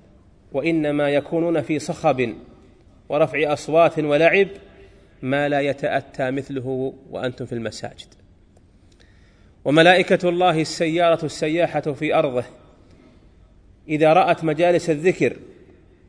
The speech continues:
اجتمعت إليه ونادى بعضها بعضا أن هلموا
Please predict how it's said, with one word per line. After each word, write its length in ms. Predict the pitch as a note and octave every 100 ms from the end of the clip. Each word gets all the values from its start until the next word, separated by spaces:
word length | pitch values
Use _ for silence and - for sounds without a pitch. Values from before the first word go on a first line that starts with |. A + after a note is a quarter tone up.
| _ _ -
اجتمعت 560 | C3 F#3+ F3+ D#3+ E3
إليه 420 | D3 E3 F3+ D#3 D#3+
ونادى 480 | E3 F3 E3 D#3+
بعضها 540 | D#3 E3+ D#3 E3 D3 C#3+
بعضا 320 | D3+ E3+ F3+ F3 F3
أن 80 | E3
هلموا 520 | D#3+ F#3+ G3+ D3